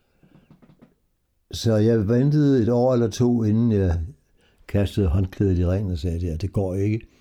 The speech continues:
Og der var jeg jo godt blanket af, for jeg havde jo ikke tjent en krone i et par år. Jeg havde jo været på egen kost, om så må sige. Så jeg stod der uden agentur i Vestindien og uden noget arbejde, og jeg var på det tidspunkt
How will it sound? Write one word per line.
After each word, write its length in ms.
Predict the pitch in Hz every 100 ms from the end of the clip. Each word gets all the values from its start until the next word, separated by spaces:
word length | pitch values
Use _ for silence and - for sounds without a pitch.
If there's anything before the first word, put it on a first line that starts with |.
| - _ _ _
Og 160 | 90
der 60 | 120
var 140 | 123
jeg 80 | 123
jo 100 | 110 -
godt 240 | 113 117
blanket 360 | 120 98 95 95
af, 240 | 104 101
for 100 | 95
jeg 80 | 95
havde 80 | 104
jo 60 |
ikke 140 | 120 123
tjent 200 | 117 104
en 60 |
krone 420 | 95 98 101 117
i 40 | 95
et 60 |
par 120 | 76 87
år. 300 | 104 101 101
Jeg 140 | 92
havde 280 | 90 90 90
jo 100 | 87
været 220 | 87 85
på 80 | 90
egen 300 | 85 95 95
kost, 380 | - 90 - - _ - _
om 160 | 87 87
så 160 | 90
må 120 | 87 87
sige. 380 | - 92 90 - _ - - _ _
Så 100 | 101
jeg 100 | 120
stod 240 | - 131
der 200 | 107 113
uden 260 | 107 110 120
agentur 540 | 92 82 76 117 107
i 100 | 95
Vestindien 640 | 82 80 - 101 98 101 92
og 120 | 90
uden 200 | 95 101
noget 300 | 90 87 92
arbejde, 640 | 98 107 117 110 92 90
og 460 | - 101 113 120 117
jeg 160 | 107
var 180 | 95 101
på 120 | 101
det 160 | 95 95
tidspunkt 600 | - 120 123 110 101 95